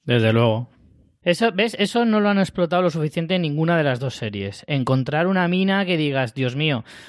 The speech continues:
por esto merece la pena luchar, matar, pelearse y todo lo que haga falta, porque esto nos puede dar la vida a, a muchos niveles". Porque con gasolina, por ejemplo, no solo tienes para los coches, sino que puedes,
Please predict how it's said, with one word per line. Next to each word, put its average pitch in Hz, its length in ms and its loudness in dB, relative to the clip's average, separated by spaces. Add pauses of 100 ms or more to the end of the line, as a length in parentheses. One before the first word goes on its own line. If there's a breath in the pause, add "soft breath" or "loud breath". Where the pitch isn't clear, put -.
(120)
por 151 220 2
esto 170 260 0
merece 165 320 0
la 151 140 2
pena 147 220 0
luchar, 139 680 2
matar, 143 880 0
pelearse 135 680 0
y 143 80 2
todo 139 160 0
lo 147 80 0
que 147 60 0
haga 135 160 0
falta, 135 340 0
porque 131 320 0
esto 156 320 0 (260 loud breath)
nos 147 160 -2
puede 135 200 2
dar 135 160 2
la 135 100 4
vida 143 400 2 (320 loud breath)
a, - 260 -2
a 151 40 4
muchos 165 380 2
niveles". 147 520 0
Porque 117 240 -6
con 123 160 -2
gasolina, 123 480 -2
por 139 100 0
ejemplo, 147 400 0
no 139 140 2
solo 135 400 2
tienes 131 320 -2
para 131 200 0
los 127 180 -2
coches, 151 340 -2
sino 135 260 -2
que 123 100 -4
puedes, 127 460 0